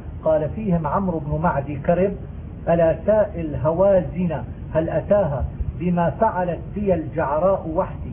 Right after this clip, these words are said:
وسمي الحارث بن عبد الله بن أبي ربيعة ابن أخي عمر ابن أبي ربيعة الشاعر ابن عمر بن مخزوم القباع،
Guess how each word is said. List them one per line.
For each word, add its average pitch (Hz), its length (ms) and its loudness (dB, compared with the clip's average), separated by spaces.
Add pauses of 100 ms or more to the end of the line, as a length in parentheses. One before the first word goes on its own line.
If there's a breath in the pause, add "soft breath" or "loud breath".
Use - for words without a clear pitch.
(600)
وسمي 160 460 0
الحارث 170 460 -2
بن 143 220 -6
عبد 151 300 -4
الله 151 380 2
بن 143 160 -6
أبي 156 260 0
ربيعة 151 540 2 (680)
ابن 170 360 2
أخي 185 360 2
عمر 180 400 2
ابن 160 180 -2
أبي 156 260 2
ربيعة 147 460 4
الشاعر 175 580 2 (140)
ابن 143 240 -4
عمر 160 360 4
بن 139 200 -2
مخزوم 147 460 0
القباع، 156 580 2